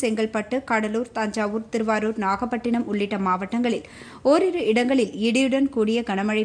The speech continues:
பெய்யும் என்றும் தெரிவிக்கப்பட்டுள்ளது. சென்னை மற்றும் புறநகர் பகுதிகளில் இன்று பொதுவாக வானம் மேகமூட்டத்துடன் காணப்படும் என்றும்,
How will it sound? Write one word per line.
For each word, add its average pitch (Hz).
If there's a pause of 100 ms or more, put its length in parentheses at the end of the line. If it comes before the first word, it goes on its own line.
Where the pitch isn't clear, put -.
பெய்யும் 190
என்றும் 262
தெரிவிக்கப்பட்டுள்ளது. 190 (540)
சென்னை 330 (120)
மற்றும் 262
புறநகர் 247
பகுதிகளில் 226 (100)
இன்று 220
பொதுவாக 247
வானம் 233
மேகமூட்டத்துடன் 233
காணப்படும் 202
என்றும், 226